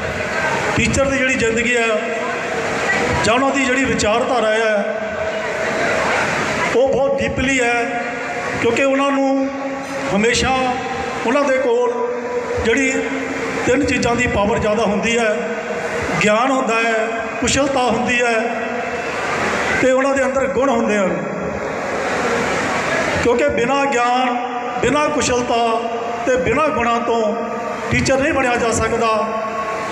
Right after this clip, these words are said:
ਤੇ ਟੀਚਰ ਜਦੋਂ ਬਣ ਜਾਂਦਾ ਹੈ ਕਿ ਉਹਨਾਂ ਦੀ ਹਮੇਸ਼ਾ ਜਿਹੜੀ ਸੋਚ ਹੈ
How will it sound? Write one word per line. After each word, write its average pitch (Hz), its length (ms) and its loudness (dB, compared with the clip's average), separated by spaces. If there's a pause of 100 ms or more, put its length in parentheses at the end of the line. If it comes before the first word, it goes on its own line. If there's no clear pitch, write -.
ਤੇ 254 60 4 (100)
ਟੀਚਰ 262 400 2 (1700)
ਜਦੋਂ 277 200 4
ਬਣ 247 200 2
ਜਾਂਦਾ 269 300 2
ਹੈ 269 80 2
ਕਿ 269 160 0 (500)
ਉਹਨਾਂ 277 240 2
ਦੀ 277 220 2
ਹਮੇਸ਼ਾ 220 380 2
ਜਿਹੜੀ 254 300 0
ਸੋਚ 220 380 2
ਹੈ 220 240 2